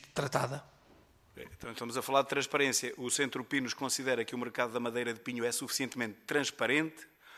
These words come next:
Speaker 2: ou faltam instrumentos públicos, como agora acabou de referenciar, instrumentos públicos de acompanhamento dos preços, dos volumes e dos compradores?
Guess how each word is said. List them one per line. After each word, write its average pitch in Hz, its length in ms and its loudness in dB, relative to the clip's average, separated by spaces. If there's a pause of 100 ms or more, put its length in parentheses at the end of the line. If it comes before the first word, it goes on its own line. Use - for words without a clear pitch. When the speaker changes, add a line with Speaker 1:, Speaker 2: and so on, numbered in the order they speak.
(200)
Speaker 2:
ou 135 100 2
faltam 147 300 4
instrumentos 131 440 2
públicos, 160 440 -2
como 123 180 -8
agora 120 220 -4
acabou 113 260 -6
de 110 60 -10
referenciar, 123 560 -2 (340)
instrumentos 147 380 0
públicos 143 320 -4
de 139 60 2
acompanhamento 143 580 0
dos 120 120 -6
preços, 151 520 2
dos 120 100 -8
volumes 156 380 0
e 147 60 -8
dos - 100 -8
compradores? 110 580 -6